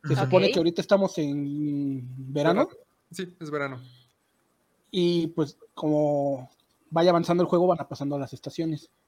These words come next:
Speaker 2: Mm.
Speaker 3: Ok.
Speaker 1: Pero por eso Marmota dice del, de la expansión, de la, que es la historia de él y no sabemos en qué momento va a entrar.
Speaker 3: A lo
Speaker 1: Pero
Speaker 3: mejor
Speaker 1: bueno,
Speaker 3: lo
Speaker 1: es como dicen,
Speaker 3: mezclan.
Speaker 1: nos estamos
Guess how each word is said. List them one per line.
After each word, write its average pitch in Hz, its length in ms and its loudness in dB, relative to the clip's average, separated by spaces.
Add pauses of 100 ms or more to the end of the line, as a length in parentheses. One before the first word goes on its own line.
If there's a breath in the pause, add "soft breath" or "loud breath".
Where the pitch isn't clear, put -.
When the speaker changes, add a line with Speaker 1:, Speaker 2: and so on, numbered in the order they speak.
(960)
Speaker 2:
Mm. 135 300 -2 (580)
Speaker 3:
Ok. 196 160 -4
Speaker 1:
Pero 190 480 6
por 175 240 0
eso 175 200 -2
Marmota 170 580 0 (160)
dice 180 260 -4
del, 165 420 -2 (140)
de 160 120 -4
la 156 80 0
expansión, 190 500 -2
de 185 80 2
la, 170 60 4 (120)
que 170 100 0
es 156 60 2
la 170 80 2
historia 165 320 -2
de 160 100 0
él 156 120 0
y 160 40 -4
no 165 120 -4
sabemos 160 380 0
en 131 100 -8
qué - 160 -4
momento 139 380 -2
va 143 60 0
a 143 40 -2
entrar. 170 320 -4 (760)
Speaker 3:
A 247 80 6
lo 262 60 8
Speaker 1:
Pero 208 160 10
Speaker 3:
mejor 196 100 8
Speaker 1:
bueno, 175 200 6
Speaker 3:
lo 160 60 4
Speaker 1:
es 160 60 -4
como 175 200 6
dicen, 180 200 6
Speaker 3:
mezclan. 139 140 0
Speaker 1:
nos 156 100 -2
estamos 196 400 4